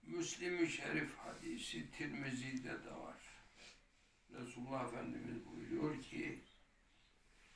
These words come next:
"Sadaka vermekle mal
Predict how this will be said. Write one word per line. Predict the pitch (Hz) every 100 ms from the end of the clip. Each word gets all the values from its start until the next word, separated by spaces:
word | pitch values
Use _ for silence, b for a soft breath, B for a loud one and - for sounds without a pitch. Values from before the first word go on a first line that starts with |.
| -
"Sadaka | - - 135 131 135 135 147 131 123
vermekle | 127 123 131 151 - - 147 139 143 - - - - - - - - - - -
mal | 113 135 143 143